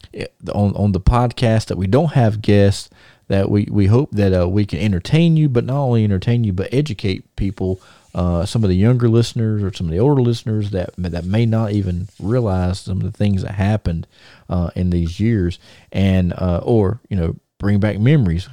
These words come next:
you know, kind of the way it <laughs> does for you and I. Um, but, but some, some, some great songs. Um, any, any other, uh, songs or albums that, that, that you recall from eighty-seven that, that, uh, that, uh,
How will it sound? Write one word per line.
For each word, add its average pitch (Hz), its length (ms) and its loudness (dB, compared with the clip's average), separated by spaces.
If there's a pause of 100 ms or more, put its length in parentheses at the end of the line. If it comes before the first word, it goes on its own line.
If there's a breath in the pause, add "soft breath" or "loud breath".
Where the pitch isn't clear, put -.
you 95 80 -2
know, 87 80 -2
kind 104 220 0
of 95 40 -2
the 95 80 -2
way 101 120 0
it 117 80 0
<laughs> 107 40 4
does 117 160 2
for - 140 -8
you 104 240 -2
and 104 100 -2
I. 127 200 -2 (420 loud breath)
Um, 101 380 0 (920)
but, 113 320 0
but 107 120 0
some, 101 300 -4
some, 101 240 -2
some 104 220 -2
great 143 320 0
songs. 120 480 -2 (320 soft breath)
Um, 110 260 0 (140)
any, 180 340 2
any 170 260 2
other, 165 500 0
uh, 139 180 2
songs 170 560 0
or 135 400 0
albums 143 440 2
that, 123 260 0
that, 110 240 2
that 110 80 0
you 117 160 2
recall 127 360 2
from 117 160 -6
eighty-seven 117 640 0
that, 101 320 -2
that, 98 220 2
uh, 95 340 -2 (160)
that, 95 240 -4
uh, 90 220 -4